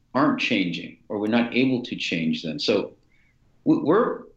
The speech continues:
we're facing this right now. I'll, I'll be upfront with you. The Enterprise U X Conference is, you know, we're going into our fourth year, and we're, we're having a bit of an existential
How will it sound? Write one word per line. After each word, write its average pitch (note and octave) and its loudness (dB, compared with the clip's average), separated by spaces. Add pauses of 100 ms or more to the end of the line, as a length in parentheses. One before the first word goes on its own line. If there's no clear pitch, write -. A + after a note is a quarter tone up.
(240)
we're D#3+ -6
facing D#3+ 2
this C#3 2
right B2+ 2
now. B2+ 0
I'll, G#2 -2
I'll A2+ 0
be A#2+ 0
upfront - -4
with F#2 -8
you. E2 -4
The A2 -2
Enterprise B2 2
U G#2+ 2
X D3 0
Conference - -10 (460)
is, D#2 -12
you - -4
know, D#2+ -2
we're F2 -2
going F2+ 0
into F#2 0
our G2 2
fourth A#2 2
year, - 2 (800)
and F2 0
we're, G#2 -2
we're G#2+ 2
having A2+ 2
a F#2+ 0
bit G#2+ 2
of F#2+ 2
an F#2+ 2
existential G2 -2